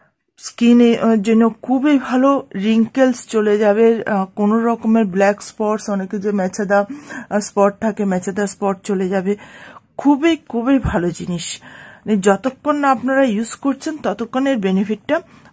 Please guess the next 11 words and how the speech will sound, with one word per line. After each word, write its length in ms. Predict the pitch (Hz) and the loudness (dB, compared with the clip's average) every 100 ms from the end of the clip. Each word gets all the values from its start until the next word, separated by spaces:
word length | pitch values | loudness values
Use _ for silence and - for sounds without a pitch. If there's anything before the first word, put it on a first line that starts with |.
| 190 | -6
বুঝতে 280 | 220 - 226 | -4 -2 -2
পারবেন 360 | 185 180 180 | -2 -4 -6
না। 180 | 180 180 - - - - - | -6 -8 -14 -20 -20 -14 -2
তো 160 | 220 | 0
বন্ধুরা, 460 | 214 233 254 269 285 - - - - - - - _ _ _ - | 2 2 4 4 2 -8 -20 -20 -20 -16 -18 -18 _ _ _ -6
please 360 | 254 285 285 | -2 -2 -4
comment 420 | - 208 190 190 185 | -6 -4 -2 -4 -6
করুন। 320 | 190 180 180 185 - 185 | -6 -6 -6 -8 -8 -2
যারা, 360 | 196 208 226 | 0 4 4
আহ, 440 | 233 233 196 180 180 - | 2 -2 -2 -2 -4 -6
food 300 | 233 226 | -6 -6